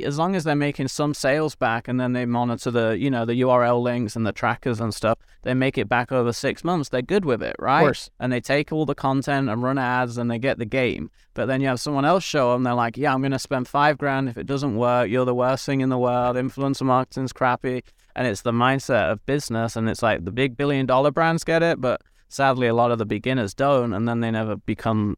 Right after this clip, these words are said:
Speaker 1: successful.
Speaker 2: Right.
Speaker 1: I see
Speaker 2: Why
Speaker 1: that.
Speaker 2: we turn down most clients. is
Speaker 1: Okay,
Speaker 2: that
Speaker 1: yeah.
Speaker 2: we only want clients that understand we're not gonna always make money on this. I can guarantee you the eyeballs. I can't guarantee you the
Speaker 1: Sure.
Speaker 2: sales. I can lead the horse to the water. I can't make them drink.
Speaker 1: Yep.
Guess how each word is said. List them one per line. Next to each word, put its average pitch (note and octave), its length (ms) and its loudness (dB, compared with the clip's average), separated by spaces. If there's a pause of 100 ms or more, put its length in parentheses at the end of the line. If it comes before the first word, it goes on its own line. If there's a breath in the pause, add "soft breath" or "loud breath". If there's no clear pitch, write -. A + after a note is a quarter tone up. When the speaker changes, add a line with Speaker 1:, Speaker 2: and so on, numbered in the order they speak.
(120)
Speaker 1:
successful. - 800 -4
Speaker 2:
Right. - 100 -8
Speaker 1:
I - 20 -4
see - 180 -10
Speaker 2:
Why F#3 120 4
Speaker 1:
that. F#3+ 80 6
Speaker 2:
we E3 60 2
turn D3 200 -2
down C3+ 180 2
most B2+ 160 -2
clients. C#3 460 -4
is - 100 -20
Speaker 1:
Okay, A#2+ 280 0
Speaker 2:
that A#2+ 80 0
Speaker 1:
yeah. A#2 120 -2
Speaker 2:
we D3 100 0
only D#3 160 2
want D3+ 220 -2
clients D#3+ 300 2
that B2+ 100 0
understand C3+ 680 -2 (300)
we're D3 120 -6
not D#3 260 0
gonna E3 140 -2
always D3 240 0
make C#3+ 200 -2
money D3 220 0
on G#2 140 -2
this. - 320 -12 (320)
I C#3+ 140 0
can D3+ 180 0
guarantee F#3 380 2
you F#3 80 4
the - 120 0
eyeballs. C#3+ 440 4
I C3+ 80 0
can't F3 340 -4
guarantee D#3 380 -2
you D3+ 80 0
the B2+ 80 -6
Speaker 1:
Sure. D3+ 160 -2
Speaker 2:
sales. - 240 -2 (280)
I C#3+ 100 -2
can E3 140 -4
lead F3+ 140 2
the E3 60 0
horse - 300 -4
to D#3+ 60 0
the D3+ 80 0
water. E3 300 4
I C3+ 60 0
can't - 180 -4
make C#3+ 140 -2
them C3 100 -2
drink. B2+ 300 -2
Speaker 1:
Yep. B2+ 200 4